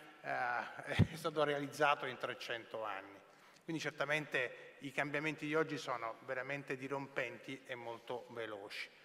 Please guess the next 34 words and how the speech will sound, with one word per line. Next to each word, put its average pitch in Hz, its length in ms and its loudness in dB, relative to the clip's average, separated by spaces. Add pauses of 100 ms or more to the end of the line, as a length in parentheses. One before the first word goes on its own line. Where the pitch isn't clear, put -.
(220)
E - 80 -10
questo 156 420 0
mette 151 300 0
in 127 80 -2
sofferenza 143 720 2
le 127 100 2
istituzioni 139 600 -4
che 123 180 -4
tradizionalmente 151 1500 0
si - 80 -10
sono 147 180 4
occupate 139 640 6
di 131 100 -4
lavoro, 160 840 4
di 135 120 -8
welfare, 143 680 4
di 127 100 -6
capitale 120 420 -2
umano. 104 360 -4 (380)
Questa 139 260 0
è - 20 0
senz'altro 135 560 4
la 123 80 4
lezione 131 420 0
che 120 140 -6
ci - 160 -10
deriva 113 220 -6
da 113 60 -4
tutto 113 200 -10
questo. 107 420 -10 (380)
Quindi 170 600 0 (320)
come 160 140 6
fare? 139 340 10
Certamente 180 600 6